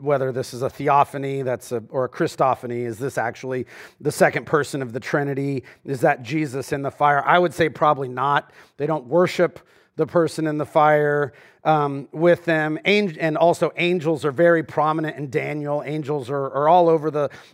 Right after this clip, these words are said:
the story in Daniel. And Jesus is clearly in Daniel seven, and the picture here and the picture there are not a great fit. So I would say this is probably an angel that God sent. Um, but if you disagree with me, you're right. That's fine. Um,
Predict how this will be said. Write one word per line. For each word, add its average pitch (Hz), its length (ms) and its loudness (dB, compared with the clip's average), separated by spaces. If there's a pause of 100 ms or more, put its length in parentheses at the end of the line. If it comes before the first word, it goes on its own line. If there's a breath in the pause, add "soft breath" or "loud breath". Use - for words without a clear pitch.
the 160 100 0
story 180 460 4
in 165 120 0
Daniel. 165 480 0 (220 loud breath)
And 170 140 -2
Jesus 190 520 0
is 143 140 -6
clearly 196 720 4
in 175 200 2
Daniel 165 360 0
seven, 160 500 2
and 135 260 -8
the 147 80 -6
picture 156 420 -4
here 165 320 -2
and 151 100 0
the 143 40 -8
picture 151 320 -10
there 147 260 0 (300 loud breath)
are 151 120 2
not 160 200 6
a 156 40 4
great 147 280 0
fit. 156 180 0
So 175 120 2
I 202 180 8
would 208 160 4
say 175 160 4
this 156 180 -2
is 135 80 -10
probably 165 520 2
an 143 180 -6
angel 165 460 -2
that 139 100 -4
God 139 280 0
sent. 185 320 0 (440 loud breath)
Um, 175 160 4
but 175 120 4
if 170 120 -2
you 208 80 2
disagree 156 400 0
with 147 160 -6
me, 143 80 -4
you're 139 160 -4
right. 104 240 -10
That's 110 160 -12
fine. - 100 -20 (880)
Um, 180 300 4